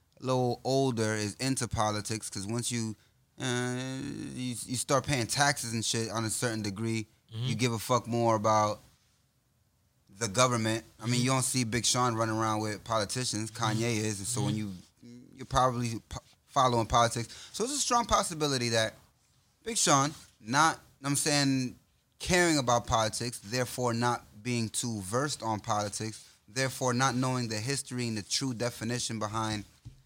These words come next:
Speaker 1: the Democrats versus the Republicans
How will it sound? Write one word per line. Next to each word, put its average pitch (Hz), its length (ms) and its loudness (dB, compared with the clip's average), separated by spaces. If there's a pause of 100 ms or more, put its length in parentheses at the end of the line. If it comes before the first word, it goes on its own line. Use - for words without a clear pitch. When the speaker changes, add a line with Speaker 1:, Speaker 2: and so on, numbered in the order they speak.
(260)
Speaker 1:
the 104 100 -8
Democrats 117 640 0
versus 113 340 -4
the 104 280 0 (300)
Republicans 120 640 0